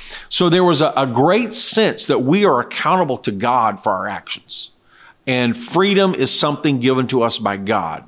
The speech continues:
that therefore we have a right to establish a nation based on freedom.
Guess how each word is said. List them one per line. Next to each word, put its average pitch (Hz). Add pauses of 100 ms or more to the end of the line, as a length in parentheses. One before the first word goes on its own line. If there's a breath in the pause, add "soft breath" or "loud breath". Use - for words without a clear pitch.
that 101
therefore 117 (220 loud breath)
we 123
have 127
a 110
right 110
to 110
establish 107
a 104
nation 104
based 98
on 95
freedom. -